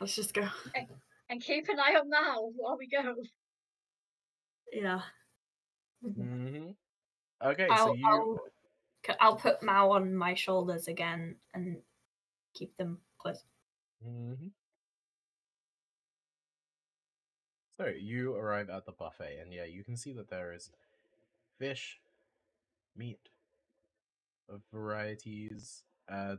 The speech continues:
Speaker 3: there is also greens. And some, like, vegetarian options of some sort.
Speaker 2: Cool, well, um,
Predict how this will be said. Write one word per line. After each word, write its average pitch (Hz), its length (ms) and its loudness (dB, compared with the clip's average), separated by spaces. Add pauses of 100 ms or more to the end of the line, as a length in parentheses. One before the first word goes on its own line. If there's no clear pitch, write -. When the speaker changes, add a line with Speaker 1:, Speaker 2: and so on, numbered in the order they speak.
Speaker 3:
there 92 240 -10
is 87 100 -16
also 85 240 -16
greens. 80 680 -20 (1700)
And 80 460 -16
some, 82 220 -20
like, 73 160 -18 (200)
vegetarian 80 680 -16
options - 400 -20
of - 100 -20
some - 220 -18
sort. - 440 -20 (4000)
Speaker 2:
Cool, - 320 -4
well, 240 420 -6 (320)
um, 240 100 -12